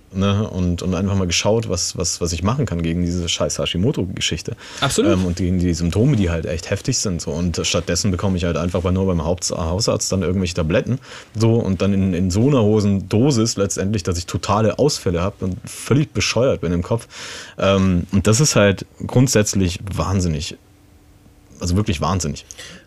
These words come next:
Speaker 1: So.
Speaker 2: Umso wichtiger wieder diese evidenzbasierte Medizin,
Speaker 1: Ja.
Speaker 2: dass wir eben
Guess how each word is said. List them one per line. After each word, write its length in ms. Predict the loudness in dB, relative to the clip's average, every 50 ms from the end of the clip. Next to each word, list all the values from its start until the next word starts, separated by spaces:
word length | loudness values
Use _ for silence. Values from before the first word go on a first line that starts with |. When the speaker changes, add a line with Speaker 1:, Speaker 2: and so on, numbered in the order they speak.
| _ _ -2 2
Speaker 1:
So. 60 | 4
Speaker 2:
Umso 260 | 4 4 4 4 4
wichtiger 500 | 4 4 2 2 0 2 2 4 2 2
wieder 220 | 2 2 2 2 2
diese 420 | 2 2 2 2 2 0 0 -2 -4 -12 -20 -6 _
evidenzbasierte 1000 | 0 2 2 2 2 2 2 0 0 0 -2 0 0 0 2 2 0 0 0 -2
Medizin, 640 | -2 -2 -2 -2 -2 -2 -2 -2 0 0 2 2 4
Speaker 1:
Ja. 40 |
Speaker 2:
dass 280 | 4 2 2 2 0 0
wir 160 | 0 0 0 0
eben 380 | -2 -2 0 0 -2 -4 -4